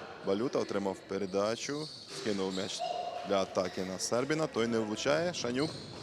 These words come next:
тим часом дуже швидко. Молоді хлопці, спортсмени мають можливість займатися улюбленою справою. Ми маємо можливість за цим спостерігати.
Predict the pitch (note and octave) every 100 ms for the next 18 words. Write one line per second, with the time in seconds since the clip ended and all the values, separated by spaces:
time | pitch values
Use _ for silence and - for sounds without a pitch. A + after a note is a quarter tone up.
0 | - - A#2+ - A#2 A#2 C3 C3 - -
1 | - - - - - G#2+ G#2 - - G#2+
2 | - A#2 A#2 - - - - - - -
3 | - - - - - - - - - -
4 | - - - G2 G2+ G2+ A2 - G#2 G2
5 | - F#2+ - - - - - - - -
6 | - F#2+ - G2+ G2+ F#2+ F#2 - - -
7 | - G2+ G2 G2+ F#2+ F#2+ F#2 F2+ - -
8 | - - - - G2 G#2+ A2 G2+ - -
9 | G#2 G2+ G2 F#2+ - G2 G2+ G2 F#2+ F#2+
10 | - - - - - - - - - G#2
11 | G#2 G#2 G2 F#2 F#2+ G2 - - - -
12 | - G2+ - G2 - G#2 - G#2 F#2+ F#2+
13 | F#2+ F#2